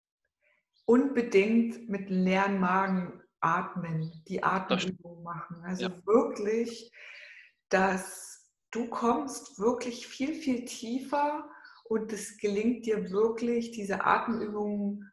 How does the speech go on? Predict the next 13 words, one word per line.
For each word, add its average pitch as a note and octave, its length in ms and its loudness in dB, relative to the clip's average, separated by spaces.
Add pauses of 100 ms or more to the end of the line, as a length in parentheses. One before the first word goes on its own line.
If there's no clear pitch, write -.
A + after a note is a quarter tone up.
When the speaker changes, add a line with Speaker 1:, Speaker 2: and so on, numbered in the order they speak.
(100)
Speaker 1:
durchzuführen A#3+ 840 0
und G3+ 160 -4
auch - 180 -2
den F#3+ 260 -6
Atem - 580 0
anzuhalten, G3+ 840 -2
wirklich G3+ 280 -6
in G3+ 60 -6
den F#3 160 -2
Bauch F3+ 320 0
zu G#3 120 -8
atmen, F#3+ 360 -2
wenn, F#3 360 2